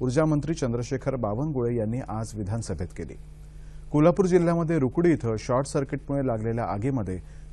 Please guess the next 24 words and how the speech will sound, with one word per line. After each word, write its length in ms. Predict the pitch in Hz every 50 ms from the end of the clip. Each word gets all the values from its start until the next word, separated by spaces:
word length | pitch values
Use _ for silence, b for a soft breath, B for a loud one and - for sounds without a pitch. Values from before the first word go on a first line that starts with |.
| B -
चाळीस 360 | - 135 123 156 190 208 - 190
एकर 220 | 160 - 165 156
परिसरातल्या 600 | 156 - 139 131 127 - 135 131 127 - 135 139
ऊसाचं 460 | 139 127 117 - 127 120 - - 135 131
नुकसान 360 | 120 107 - - 127 123 127
झालं 260 | 110 110 113 113 120
आहे, 180 | 113 110 120 127
असं 200 | 120 - - 117
मान्य 320 | 110 107 110 135 156 165
करत 240 | 156 135 107 107 107 - B B B B B B B -
संबंधितांना 600 | 139 135 143 165 180 175 165 143 165 156 156 160
एका 180 | 143 - 143 143
महिन्याच्या 480 | 139 139 135 131 131 127 - 139 127
आत 160 | 127 135 -
नुकसान 300 | 131 113 - - 123 120
भरपाई 320 | 113 113 110 - - 117 117
देण्याची 360 | 117 110 110 110 104 - 113
ग्वाही 300 | 104 107 101 95 107 139
ऊर्जामंत्र्यांनी 680 | 135 110 95 95 107 101 98 95 - 90 92 90 90 87
दिली. 200 | 76 - 69 - - - - - B B B B B B B B B -
शेतकऱ्यांना 520 | 139 123 - - 139 139 139 139 143 151
त्वरित 420 | 143 - 131 127 135 180 180 -
मदत 260 | 156 139 131 127 - 131
मिळण्यासाठी 560 | 123 123 123 120 - 127 120 - - 98